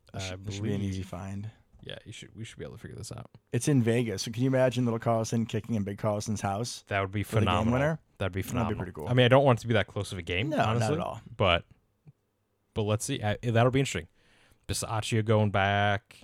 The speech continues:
Speaker 1: Or at least just outkick him, like, other Carlson makes a fifty-yarder, ours makes, like, a fifty-two.
Speaker 2: It's just back and forth.
Speaker 1: Just a little one-up.
Speaker 2: Yeah, I'm, I'm here for it.
Speaker 1: Game. You wanted to do what we used to do last year and kinda look around the rest of the N F C North, you said?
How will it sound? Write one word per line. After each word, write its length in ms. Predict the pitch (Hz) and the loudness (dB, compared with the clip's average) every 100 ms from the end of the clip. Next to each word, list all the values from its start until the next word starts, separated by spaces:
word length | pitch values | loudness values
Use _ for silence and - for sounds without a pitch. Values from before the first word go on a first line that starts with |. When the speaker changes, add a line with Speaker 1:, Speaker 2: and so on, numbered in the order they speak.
| _ - | _ -2
Speaker 1:
Or 120 | 139 | 0
at 80 | 156 | 2
least 200 | 190 - | -2 0
just 140 | 131 - | -4 -2
outkick 400 | 113 - 117 139 | -4 0 -2 0
him, 220 | 170 160 | 0 2
like, 400 | 123 110 104 - _ _ _ _ _ _ _ | 2 0 -2 -10 _ _ _ _ _ _ _
other 160 | 104 101 | -4 -2
Carlson 400 | - 104 107 117 | 0 0 2 0
makes 160 | 104 110 | 0 -4
a 60 | |
fifty-yarder, 600 | - 104 113 113 113 123 | -8 -8 -4 -2 0 0
ours 160 | 101 104 | -4 -6
makes, 120 | 101 | -8
like, 80 | - | -10
a 40 | |
fifty-two. 580 | - 107 107 - 107 131 151 | -10 -8 -8 -4 -2 -2 -4
Speaker 2:
It's 80 | |
just 120 | 104 - | -8 -6
back 180 | 85 | -8
and 100 | 90 | -8
forth. 280 | - 87 87 | -8 -4 -4
Speaker 1:
Just 120 | - | -6
a 40 | 104 | -8
little 180 | 101 101 | -6 -4
one-up. 400 | 104 110 160 _ _ | -4 -4 -6 _ _
Speaker 2:
Yeah, 80 | 110 95 | -10 -8
I'm, 180 | 123 123 | -8 -8
I'm 160 | - 101 | -8 -6
here 180 | 101 87 | -6 -6
for 220 | - 85 | -4 -6
it. 60 | 113 _ | -6 _
Speaker 1:
Game. 280 | - 92 113 - _ _ _ _ - - - _ _ _ _ _ | -10 -6 -8 -10 _ _ _ _ -20 -20 -20 _ _ _ _ _
You 200 | 123 165 | -6 -2
wanted 340 | 180 160 160 - | 2 4 2 0
to 460 | - 147 143 143 143 | -2 0 0 0 -2
do 120 | 151 | -2
what 80 | 143 | -2
we 80 | |
used 100 | 139 147 | -4 -2
to 40 | |
do 60 | 139 | 0
last 280 | 131 143 113 | 0 0 -4
year 80 | |
and 80 | 98 98 | -4 -2
kinda 120 | 110 | -2
look 180 | 113 - | -2 0
around 260 | 120 113 | 2 2
the 80 | 117 | 2
rest 180 | 113 - | 0 -2
of 80 | 113 | -4
the 120 | 113 | -2
N 80 | 110 | -2
F 80 | 110 | 0
C 140 | 123 | 2
North, 260 | 113 113 120 | 4 2 0
you 60 | |
said? 260 | 165 196 | -2 -2